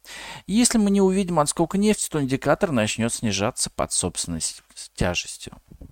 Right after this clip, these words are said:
Ну и на сегодня это у нас пока все. Спасибо, что слушали нас. Всем хорошего дня,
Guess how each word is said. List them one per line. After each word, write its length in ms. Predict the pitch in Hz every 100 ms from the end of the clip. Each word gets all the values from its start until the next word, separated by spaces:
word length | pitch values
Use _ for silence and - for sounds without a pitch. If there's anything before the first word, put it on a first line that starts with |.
| _ - - - - - - - -
Ну 140 | 214 233
и 40 |
на 60 | 214
сегодня 380 | 233 233 208
это 140 | 208 202
у 20 |
нас 240 | 196 180
пока 320 | - 170 180 180
все. 340 | - 226 220
Спасибо, 600 | 190 - 139 - 175 170 -
что 240 | - 110
слушали 420 | - 92 - 67
нас. 500 | 65 78 85 - - -
Всем 240 | - 131
хорошего 400 | 135 147 147 160
дня, 200 | 165 165